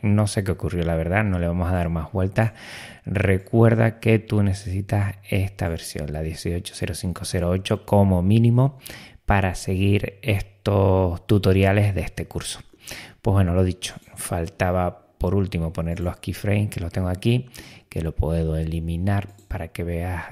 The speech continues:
eh, de aquí. Mm, lo puedo quitar y ya quedarían,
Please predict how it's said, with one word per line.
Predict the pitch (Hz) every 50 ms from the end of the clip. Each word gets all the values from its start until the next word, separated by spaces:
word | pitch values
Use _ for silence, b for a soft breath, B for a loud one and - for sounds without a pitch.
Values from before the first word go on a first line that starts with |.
| - -
eh, | - 87 85 82 80 80 78 78 - - -
de | - 95 90
aquí. | 90 - - 110 110 - - - _ - - - _ -
Mm, | - 82 - - - - _ _
lo | - - 60 - - - _
puedo | - - - 62 57 -
quitar | - - 104 - 110 110 117 - - - - - - - -
y | - 80
ya | 76 76 78
quedarían, | - 87 85 87 90 92 95 104 110